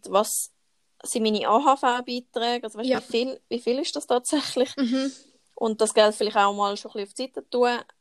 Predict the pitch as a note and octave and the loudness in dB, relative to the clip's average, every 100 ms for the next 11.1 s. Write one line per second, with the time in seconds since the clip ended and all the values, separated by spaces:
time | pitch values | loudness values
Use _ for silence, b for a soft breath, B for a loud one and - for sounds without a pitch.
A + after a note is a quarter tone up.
0 | - G#3+ G3+ G#3+ A#3 B3 - - G#3+ F#3+ | -2 -2 0 -4 -6 -8 -6 -2 0 2
1 | G3+ A3+ - B3+ A#3+ A#3 A3+ A3+ A#3 G#3 | 0 -4 -6 -4 -4 -4 -4 -4 -6 -4
2 | G#3 G3 - A#3+ - - A3+ C#4+ - F#3 | -4 -4 0 0 -2 -10 -8 -8 -6 -6
3 | - - _ _ _ B B B B A3+ | -6 -16 _ _ _ B B B B -2
4 | B3 B3+ A#3+ B3 - C4 B3 A#3+ A#3+ A#3 | 0 -2 -4 -6 -4 0 0 2 0 0
5 | A#3 A3 A3 A3 A3+ A3 A3 A3 A3 A#3+ | 0 -2 0 0 2 2 2 -2 -10 -8
6 | A#3+ A#3 B3+ - - G3+ G#3 G#3 G#3 A3 | -4 -2 -2 -4 -2 -2 0 -2 -4 -4
7 | B3+ - G#3 G#3+ A3+ G3+ - A#3 - - | -6 -4 -4 -4 -8 -10 -10 -14 -12 -8
8 | G#3+ - - - G3 G3 E3+ A3 - A#3 | -6 -6 -6 -6 -6 -4 -4 -4 -4 -4
9 | - G#3 G#3 G#3 A#3 - - _ _ _ | -2 -2 -4 -4 -4 -6 -10 _ _ _
10 | _ - - - A3 G#3+ G3+ G3 G3 G3+ | _ -14 -12 -10 -6 -2 -2 2 2 0
11 | - | -4